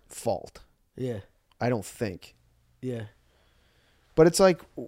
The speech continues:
Speaker 1: so you can't really be mad at them.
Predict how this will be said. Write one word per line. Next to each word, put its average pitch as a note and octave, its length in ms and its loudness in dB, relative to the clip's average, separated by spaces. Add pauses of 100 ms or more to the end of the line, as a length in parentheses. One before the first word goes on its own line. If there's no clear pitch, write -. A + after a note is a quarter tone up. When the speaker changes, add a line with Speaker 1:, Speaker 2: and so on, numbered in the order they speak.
(280)
Speaker 1:
so F#3 160 4
you F#3 140 6
can't A#3 280 6
really E3+ 260 6
be C#3 140 -2
mad C3+ 300 0
at A2+ 160 -8
them. E2+ 460 -4